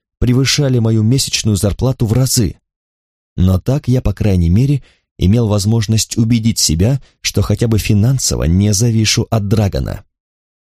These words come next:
На самом верху, в иерархической структуре, выше их был только Драгон,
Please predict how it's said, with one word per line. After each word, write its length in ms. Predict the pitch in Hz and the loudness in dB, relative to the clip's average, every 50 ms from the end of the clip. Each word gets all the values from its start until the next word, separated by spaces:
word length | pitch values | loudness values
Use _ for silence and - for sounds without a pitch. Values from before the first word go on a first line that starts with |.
| _ _ _ _ _ _ _ | _ _ _ _ _ _ _
На 200 | 90 90 92 92 | 0 2 2 2
самом 500 | 95 - - 113 110 113 113 110 107 95 - | 2 0 0 0 0 0 0 0 -2 -2 -4
верху, 540 | - 98 110 107 101 - - 151 151 123 92 - _ _ _ _ _ _ _ _ - | -2 0 0 0 0 -2 -2 0 -2 -2 -2 -6 _ _ _ _ _ _ _ _ -2
в 160 | 98 98 120 | 0 2 2
иерархической 800 | 135 131 123 131 127 117 - - 139 - - 110 - - 104 101 | 2 2 0 -2 -2 -4 -4 -4 -2 -2 -2 -2 -2 0 -2 -2
структуре, 600 | - - - 110 - - - 120 117 104 104 101 | -2 -2 -4 -4 -4 -2 0 0 2 2 2 2
выше 320 | 98 110 104 - - 101 | 2 0 0 0 0 0
их 80 | 95 90 | 0 2
был 160 | 92 98 92 | 0 0 0
только 320 | - 98 90 87 - 78 | 0 -2 -2 -2 -2 -2
Драгон, 420 | 80 98 110 117 110 131 135 127 | -2 0 0 0 0 0 -2 -2